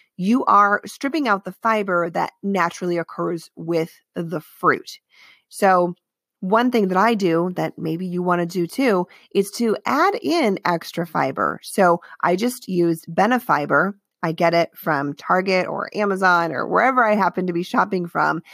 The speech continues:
It's a powder form. It dissolves really quickly. And I put a little bit of that into my juice to add the fiber back in. All right, y'all, let's get into this. Let's talk about some quick and easy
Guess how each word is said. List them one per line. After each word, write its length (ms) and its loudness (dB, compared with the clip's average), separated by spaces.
It's 200 0
a 40 0
powder 380 2
form. 460 2
It 120 -6
dissolves 460 0
really 220 0
quickly. 600 0
And 100 2
I 60 2
put 180 0
a 80 4
little 320 0
bit 140 0
of 140 0
that 280 2
into 280 -4
my 160 2
juice 480 -4
to 320 -6
add 420 -2
the 180 -8
fiber 520 -6
back 280 0
in. 280 -10
All 120 6
right, 160 2
y'all, 400 2
let's 220 4
get 160 -2
into 260 -6
this. 260 -4
Let's 200 2
talk 180 2
about 300 2
some 140 -2
quick 280 -2
and 100 2
easy 400 0